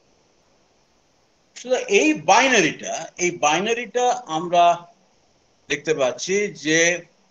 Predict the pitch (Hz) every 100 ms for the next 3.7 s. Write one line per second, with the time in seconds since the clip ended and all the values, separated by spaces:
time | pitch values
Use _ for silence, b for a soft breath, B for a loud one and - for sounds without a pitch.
0 | _ 127 160 160 - 202 196 127 107 -
1 | _ _ _ _ _ _ _ _ _ _
2 | _ _ _ _ _ _ - 180 165 156
3 | 208 226 190 127 95 -